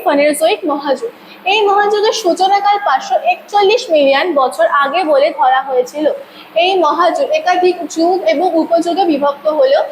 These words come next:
এর বিস্তার সময় সারণী মাত্র বারো পার্সেন্ট জুড়ে রয়েছে। প্রিক্যাম্বিয়ান মহাযুগ কিন্তু এইটটি এইট পার্সেন্ট সময়কাল জুড়ে ঘিরে ছিল। আর এই ফানেরোজোয়িক মহাযুগের স-,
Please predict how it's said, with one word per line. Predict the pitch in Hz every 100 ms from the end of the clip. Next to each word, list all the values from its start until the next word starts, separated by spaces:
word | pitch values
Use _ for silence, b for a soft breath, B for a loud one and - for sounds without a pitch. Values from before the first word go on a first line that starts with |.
| B B
এর | 679 392
বিস্তার | 320 302 349 339
সময় | 339 330 277 302
সারণী | - 302 285 330
মাত্র | 330 277 277 285 349
বারো | 269 277 320 381
পার্সেন্ট | 302 294 320 302
জুড়ে | 285 269
রয়েছে। | 269 247 247 277 233 B B -
প্রিক্যাম্বিয়ান | 392 403 392 381 403 381
মহাযুগ | 320 330 330 359
কিন্তু | 339 311 320
এইটটি | 294 311 330
এইট | 320 330 403 -
পার্সেন্ট | 349 330 339 370
সময়কাল | 349 285 285 320 349 349
জুড়ে | 330 302 415 B B B
ঘিরে | 320 339 349
ছিল। | 339 254
আর | 269 277 294
এই | 320
ফানেরোজোয়িক | 381 359 311 370 403 359 330 330
মহাযুগের | 269 269 262 277 370
স-, | 392 196 262